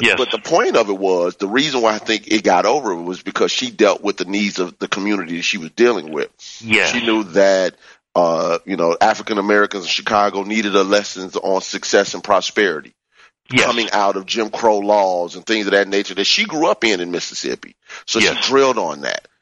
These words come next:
Speaker 2: She drilled
Speaker 1: Mm-hmm.
Speaker 2: on because if you don't have the money that you need to have, you don't have the health care.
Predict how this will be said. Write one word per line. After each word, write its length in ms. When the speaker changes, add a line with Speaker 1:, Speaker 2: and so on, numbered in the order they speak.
Speaker 2:
She 160
drilled 300
Speaker 1:
Mm-hmm. 180
Speaker 2:
on 80
because 300
if 80
you 100
don't 160
have 380
the 60
money 320
that 260
you 100
need 220
to 80
have, 280
you 100
don't 180
have 160
the 100
health 260
care. 220